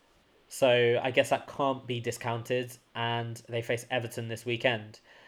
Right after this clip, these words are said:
Uh, Hazard is another player who is high in price, but actually does look to be a bit more high in value, because when I binned him off a few weeks ago, I was feeling really high and mighty,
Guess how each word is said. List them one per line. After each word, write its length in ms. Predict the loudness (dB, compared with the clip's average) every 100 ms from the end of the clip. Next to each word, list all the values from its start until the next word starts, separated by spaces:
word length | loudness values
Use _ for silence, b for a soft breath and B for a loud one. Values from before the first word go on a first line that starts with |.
| b b b b 2
Uh, 380 | 6 6 6 2
Hazard 580 | 4 8 10 10 8 4
is 100 | 0
another 280 | 4 4 4
player 480 | 6 6 8 6 2 -2 -4
who 440 | 0 0 0 -2 -6 _ _ _ _
is 120 | -12
high 200 | 4 6
in 120 | 6 4
price, 580 | 6 6 4 -10 -16 _ b b b
but 120 | 8
actually 240 | 8 6 8
does 220 | 8 6
look 120 | -2
to 80 | 0
be 140 | 2
a 40 | 2
bit 140 | 2
more 140 | 0 0
high 160 | 0
in 80 | 0
value, 300 | -2 -2 -4
because 380 | -10 -2 0 0 -6 b b b b b b
when 140 | 6 8
I 80 | 10
binned 260 | 8 6
him 160 | 6 8
off 300 | 6 4 -2
a 40 |
few 200 | 0 2
weeks 240 | 2 0 4
ago, 180 | 6
I 40 | 8
was 100 | 6
feeling 240 | 4 6
really 180 | 4 6
high 160 | 6 6
and 100 | 4
mighty, 380 | 0 2 2